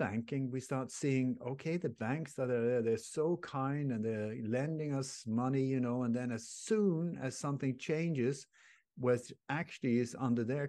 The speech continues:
control, the market going up and down, it seems like they're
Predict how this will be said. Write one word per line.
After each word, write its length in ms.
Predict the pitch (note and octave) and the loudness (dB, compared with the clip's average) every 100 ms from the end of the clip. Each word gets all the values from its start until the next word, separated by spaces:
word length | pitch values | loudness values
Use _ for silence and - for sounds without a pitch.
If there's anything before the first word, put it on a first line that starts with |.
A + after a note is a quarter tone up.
| C#3+ | -4
control, 520 | G2+ - F#2 G#2 D#3 - - | -6 0 0 0 -4 -8 -2
the 300 | G#2 G2 F#2+ | 2 2 0
market 420 | G#2 A2+ A#2 A2+ | 0 -2 -2 -4
going 260 | A2 G#2 G#2 | -2 -2 -2
up 200 | G#2+ - | -4 -4
and 120 | G2+ | -2
down, 240 | G2 G2+ C3+ - - - _ _ _ _ _ - | 0 -2 -4 -8 -20 -20 _ _ _ _ _ -18
it 80 | - - | -12 0
seems 240 | G#3 A#3 A3+ | 4 6 4
like 180 | D#3+ C#3+ | 0 2
they're 260 | D3 D#3 | 2 0